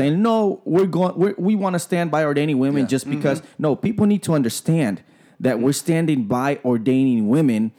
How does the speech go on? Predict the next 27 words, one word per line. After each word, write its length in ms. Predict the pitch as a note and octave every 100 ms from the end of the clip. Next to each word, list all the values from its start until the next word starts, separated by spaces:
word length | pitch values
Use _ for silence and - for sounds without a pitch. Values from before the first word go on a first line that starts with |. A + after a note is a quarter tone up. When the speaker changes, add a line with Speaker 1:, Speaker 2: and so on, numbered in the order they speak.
| -
Speaker 2:
Yeah. 160 | F#2 F2
Speaker 1:
because 400 | B2+ - C#3 - -
it 300 | D#3 A#2+ F#2
give, 220 | C#3+ D#3 -
it, 320 | D#3 - - - _ -
it 200 | D#3 -
shows 720 | - D#3+ D3+ F3+ - - - _ _ _ _ -
equality 720 | C#3 - D3 C#3+ F#3 G3+ G#3
Speaker 2:
Yeah. 120 | G2 C3+
Speaker 1:
in 120 | - -
action. 540 | B2+ - - F#2 E2+
Speaker 2:
Yeah. 60 | - -
Yeah. 100 | -
Speaker 3:
Exactly. 440 | - B2+ A#2+ -
Speaker 2:
Yeah. 40 | G#2+
Speaker 1:
Not 260 | A#2+ C#3+ D3+
just 180 | B2+ B2+
by 100 | B2+
words. 100 | B2+ A#2+ F2+
Speaker 3:
Absolutely. 140 | G2
Speaker 1:
We 80 | D#3
don't 120 | E3+
Speaker 3:
Yeah. 40 | C3+
Speaker 1:
just 160 | B2
Speaker 3:
Yeah. 60 | A#2
Speaker 1:
say, 180 | C3+ B2+
"Hey, 420 | D#3 G3+ E3+ B2+